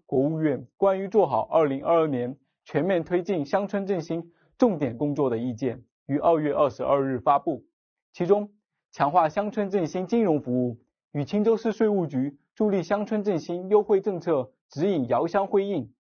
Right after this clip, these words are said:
有哪些优惠政策能让村级集体经济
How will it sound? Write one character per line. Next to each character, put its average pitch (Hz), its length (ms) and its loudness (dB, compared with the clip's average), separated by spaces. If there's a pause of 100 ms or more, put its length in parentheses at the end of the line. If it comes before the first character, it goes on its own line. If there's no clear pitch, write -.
(2250)
有 156 140 4
哪 160 180 2
些 170 220 0
优 185 120 2
惠 180 160 2
政 165 180 -2
策 127 360 -2
能 139 100 -4
让 160 200 0
村 202 200 -4
级 180 140 -4
集 151 160 -10
体 131 160 -8
经 131 180 0
济 131 300 -4